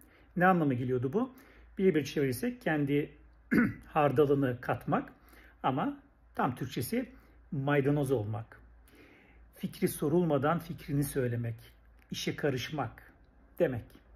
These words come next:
İşte ben de böyle videolar çekmeyi düşünüyorum. Yani Almanya'daki, e, gündemle ilgili veya konularla ilgili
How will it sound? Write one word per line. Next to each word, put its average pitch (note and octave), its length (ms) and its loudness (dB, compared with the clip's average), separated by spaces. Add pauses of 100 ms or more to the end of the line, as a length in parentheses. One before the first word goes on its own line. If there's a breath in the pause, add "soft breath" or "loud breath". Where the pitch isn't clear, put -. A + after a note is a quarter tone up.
İşte G3 200 -4
ben G3+ 180 2
de A3+ 220 2 (680 loud breath)
böyle G#3 260 8
videolar E3 360 4
çekmeyi B2+ 340 -4
düşünüyorum. D#3+ 340 -2
Yani E3 400 -2 (100)
Almanya'daki, D#3+ 920 0 (440 loud breath)
e, C#3 680 2
gündemle D3 520 2
ilgili A#2+ 320 -4
veya C3 440 -2 (380 loud breath)
konularla D#3+ 560 2
ilgili D#3+ 480 -2